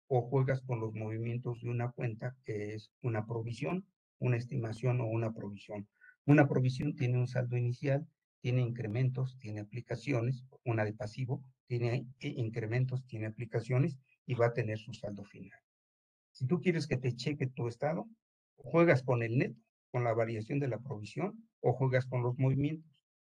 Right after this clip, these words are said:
En estos casos que estamos hablando, debes jugar con los movimientos. E-, es decir, el incremento a la provisión se debe de nulificar, ¿verdad? ¿Por qué? Porque no representa entrada o salida de dinero.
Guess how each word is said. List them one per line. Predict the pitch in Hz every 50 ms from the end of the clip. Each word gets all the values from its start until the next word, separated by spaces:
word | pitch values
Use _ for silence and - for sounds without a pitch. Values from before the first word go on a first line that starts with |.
| _ _ -
En | 104 98 98 95
estos | 98 113 117 113 - - - 135 127 - - - _ _ _ _ _ _
casos | - 131 120 117 - 131 123
que | - -
estamos | - - 117 120 120 117 -
hablando, | 135 127 127 123 117 117 120 160 170 - - _ _ _ -
debes | - 123 127 131 147 151 147 135
jugar | - - 139 120 120 170 196 214 -
con | - 117 104
los | 104 107 110
movimientos. | 123 107 104 104 104 101 98 92 - _ _ _ _ _ _ _ _ _ _ _ _ _ _ _ _ _ -
E-, | 113 120 -
es | - 135 117
decir, | 120 113 104 - - 117 107 - - _ _ _ _ _ _ _ -
el | - 117 117
incremento | 123 117 - 127 120 123 143 185 190 - 160
a | 139
la | 117 110
provisión | - 127 127 117 117 - - - 131 123 113 123 131 - - _ _ _ _ _ _ _
se | _ - 117
debe | 113 120 120 123 123
de | 117 120 117 113
nulificar, | 117 117 117 120 117 113 - 143 - - - 143 - _ _ _ _ _ _ _ _ _ _ _ _ _ _ _ -
¿verdad? | 107 101 101 113 131 131
¿Por | - 110 104 -
qué? | - 127 117
Porque | - - 127 123 - - - 120 113 - - _ _
no | - 120 113 113 113 113 117
representa | 120 123 120 - 113 107 - - 113 110 - 117 117 120 - _ _ _ _
entrada | - 107 104 107 - 110 107 110 113 123 - -
o | - 107
salida | 101 - 101 101 101 101 107 104
de | 101 101 104
dinero. | 104 107 117 127 139 139 -